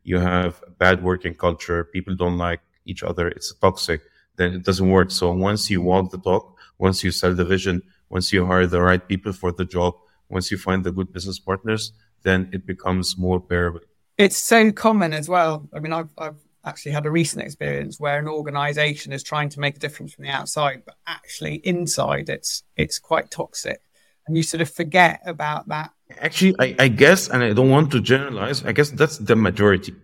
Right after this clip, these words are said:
Speaker 1: Even, even I, I, I fell in this mistake some years ago when we first started, because you, you really lose your sight, because when you, when in your mind, you keep saying why it's so, in, in countries, that, companies that trying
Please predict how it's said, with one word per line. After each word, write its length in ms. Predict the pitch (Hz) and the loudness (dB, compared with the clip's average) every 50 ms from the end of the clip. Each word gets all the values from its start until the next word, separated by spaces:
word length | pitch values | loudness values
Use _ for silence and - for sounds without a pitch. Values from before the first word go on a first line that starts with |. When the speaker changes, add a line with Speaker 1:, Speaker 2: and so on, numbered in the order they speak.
| _ _ _ _ - | _ _ _ _ 4
Speaker 1:
Even, 400 | 127 139 135 147 143 135 135 - | 4 6 6 6 4 4 0 -2
even 500 | 95 - 139 147 143 147 139 123 - - | 4 6 6 8 8 6 4 2 -2 -6
I, 320 | - 127 - - 135 143 - - | -12 -6 0 2 2 2 4 2
I, 260 | 117 110 - - 135 | 0 0 2 4 2
I 40 | 135 | 2
fell 300 | 131 - - 123 123 120 | 2 4 6 6 6 6
in 100 | 113 98 | 4 2
this 180 | 101 107 - | 2 0 0
mistake 480 | 113 95 95 - - 107 104 - - - - _ _ _ _ _ - | 0 -4 -2 2 2 2 2 0 -6 -20 -20 _ _ _ _ _ -4
some 260 | - - 120 110 107 | 2 4 4 6 6
years 320 | 117 151 147 131 113 98 | 6 6 6 4 4 4
ago 480 | 98 92 95 95 95 92 87 - - - _ - | 2 2 4 4 4 2 0 -4 -8 -20 _ -4
when 160 | - 101 101 | 0 2 2
we 80 | 101 92 | 2 4
first 280 | - 120 107 98 - | 4 4 4 4 4
started, 360 | - 135 131 120 107 101 90 | 4 4 4 4 4 0 -2
because 600 | 90 95 90 - 98 95 95 95 92 - - - - | -2 -4 0 2 4 4 4 4 2 -2 -4 -4 -2
you, 220 | 110 104 110 110 110 | 0 2 4 4 4
you 360 | 110 110 110 113 117 110 107 | 2 4 4 4 4 4 4
really 280 | 107 123 143 143 127 | 4 4 4 4 4
lose 340 | 110 104 117 123 120 107 - | 4 6 6 4 4 2 2
your 80 | 101 90 | -2 0
sight, 240 | - - 117 110 95 | 2 2 0 0 0
because 320 | 95 101 107 107 98 - - - _ _ _ - | 0 -2 -2 -2 -2 -4 -12 -18 _ _ _ 2
when 200 | - 113 117 120 | 4 4 6 6
you, 220 | 120 117 110 110 - | 6 4 2 0 0
when 220 | - 107 107 104 104 | 0 2 2 2 0
in 100 | 113 110 | 0 2
your 160 | 110 110 107 98 | 4 4 4 4
mind, 340 | 98 113 131 139 135 117 | 4 4 4 4 2 2
you 60 | 98 92 | 0 -2
keep 260 | - - 117 - - | -6 -8 -10 -8 -6
saying 520 | - - - - 123 123 117 107 104 95 - | -6 -4 0 2 2 4 4 2 2 0 0
why 160 | - 110 123 | 0 0 0
it's 140 | - 113 - | 0 -2 -2
so, 520 | - - - - 107 113 120 113 113 _ _ _ _ _ _ _ - - | -2 -2 0 2 2 4 4 2 -2 _ _ _ _ _ _ _ -6 -4
in, 240 | 92 90 92 92 92 92 | -2 -2 -2 -2 -4 -4
in 220 | 90 90 90 87 | -4 -4 -4 -4
countries, 400 | - - 98 95 - 110 95 87 | 0 2 2 2 2 0 0 -2
that, 440 | 95 92 - - - 98 92 95 - | -6 -12 -16 -18 -16 -16 -16 -8 -2
companies 380 | 113 110 110 110 117 104 95 | 0 0 0 0 -2 -4 -4
that 180 | - - 87 - | -2 -6 -6 -2
trying 240 | - 92 95 101 | 0 0 0 0